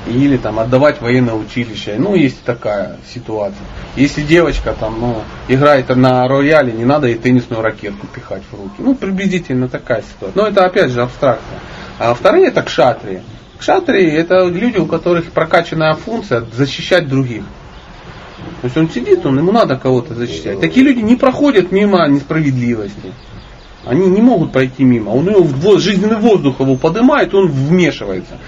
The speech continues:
Даже если его бьют все потом. И он вылазит счастливый такой, весь в синяках, потому что не мог поступить иначе. Если человек идёт и думает, а ну мне вот это надо,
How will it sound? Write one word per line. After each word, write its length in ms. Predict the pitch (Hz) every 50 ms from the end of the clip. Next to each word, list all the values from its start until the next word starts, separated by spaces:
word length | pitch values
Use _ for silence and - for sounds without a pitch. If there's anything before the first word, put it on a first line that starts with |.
| - - -
Даже 240 | 151 202 202 214
если 200 | 214 208 202 208
его 140 | 196 190 190
бьют 320 | 170 156 156 214 202 - -
все 300 | - - - - 135 104
потом. 360 | 101 104 104 - - - 65 - - - - - 160 160 156 160 170 180 185 185 180 - - - - - - - - - - -
И 80 | 143 185
он 140 | 202 190
вылазит 460 | 156 190 214 254 294 302 262 175 147 131
счастливый 800 | - - - 190 185 202 - - 202 208 208 208 180 143 123 117
такой, 320 | - 117 - - 120 120
весь 240 | 147 196 196 - -
в 60 | -
синяках, 500 | 165 156 160 160 151 - 135 117 101 104
потому 240 | - 123 131 139 135
что 120 | - 147
не 100 | 147 170
мог 180 | 202 233 240 202
поступить 440 | - 147 - - 139 - 151 139 - -
иначе. 360 | 131 120 110 101 98 - - - - - - -
Если 240 | - 285 277 285 254
человек 320 | - - 254 247 247 -
идёт 320 | 247 240 - 285 269 -
и 60 | 214 190
думает, 300 | 175 185 175 147 139 170
а 80 | 214
ну 120 | 254 285 254
мне 160 | 214 202 190
вот 140 | 175 170 180
это 200 | 170 - 143 139
надо, 540 | 143 147 175 226 269 277 262 156 - -